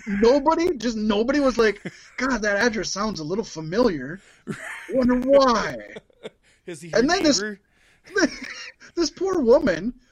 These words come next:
Speaker 1: who's been stalked by this guy for, for a long time,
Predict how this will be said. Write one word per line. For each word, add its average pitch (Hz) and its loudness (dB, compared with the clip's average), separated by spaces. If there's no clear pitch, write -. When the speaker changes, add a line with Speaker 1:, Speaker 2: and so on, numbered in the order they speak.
Speaker 1:
who's 240 0
been 214 2
stalked 254 0
by 196 2
this 180 -6
guy 175 -4
for, 143 -6
for 151 -8
a 156 -6
long 202 2
time, 151 -6